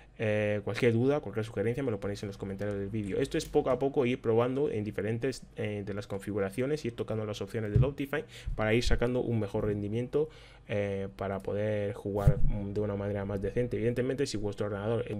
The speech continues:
súper antiguo y, y tiene dos gigas de ram, pues es imposible que, por mucha optimización que hagáis, no vais a poder jugar bien al, al Minecraft. Importante tener por lo menos mínimo cuatro gigas de ram.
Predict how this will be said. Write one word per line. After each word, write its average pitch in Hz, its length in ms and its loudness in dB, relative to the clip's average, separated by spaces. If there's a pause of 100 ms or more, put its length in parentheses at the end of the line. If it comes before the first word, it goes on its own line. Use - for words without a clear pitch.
súper 117 320 -2
antiguo 107 640 -2
y, 101 220 -4
y 98 40 -4
tiene 113 260 -2
dos 113 180 0
gigas 110 260 0
de 110 120 0
ram, 123 260 -4
pues - 160 -10
es - 80 -8
imposible 104 560 -4
que, 107 180 -2 (300)
por 107 120 2
mucha 123 280 2
optimización 120 640 2
que 113 80 -2
hagáis, 117 340 0
no 101 140 -2
vais 104 180 -2
a 98 100 -2
poder 98 280 0
jugar 101 320 -2
bien 101 180 -4
al, 98 220 -8
al 101 280 -4
Minecraft. 117 440 -2
Importante 117 560 -2
tener 117 260 2
por 113 140 0
lo 110 80 4
menos 120 200 2
mínimo 147 440 2
cuatro 110 260 2
gigas 104 300 -2
de 98 80 -2
ram. 123 200 -4